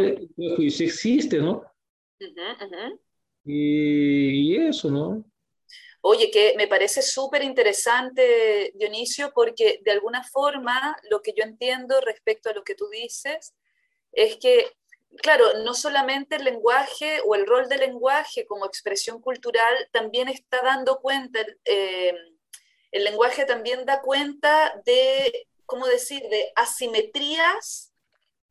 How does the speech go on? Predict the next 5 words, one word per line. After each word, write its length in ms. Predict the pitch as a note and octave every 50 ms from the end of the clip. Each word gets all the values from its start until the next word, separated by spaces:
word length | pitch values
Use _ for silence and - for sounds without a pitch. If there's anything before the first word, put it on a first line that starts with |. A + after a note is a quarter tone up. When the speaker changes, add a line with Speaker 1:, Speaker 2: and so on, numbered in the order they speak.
| _ _ _
Speaker 2:
o 180 | - G#3+ G#3+ -
desigualdades, 1300 | B3 D4 D4+ - D#4 D#4 A#3+ B3+ A#3+ A#3 A3+ A3 A#3 A#3 - A#3+ A#3+ C4 D4 E4+ G4+ A4 - - - - _ _ _ _ _ _ _ _ _ _ _ _ _ -
eh, 340 | - A3 G#3 G#3 - - - -
de 100 | A3 A3
poder 640 | - A#3 - - - C#4+ D4+ - - - - -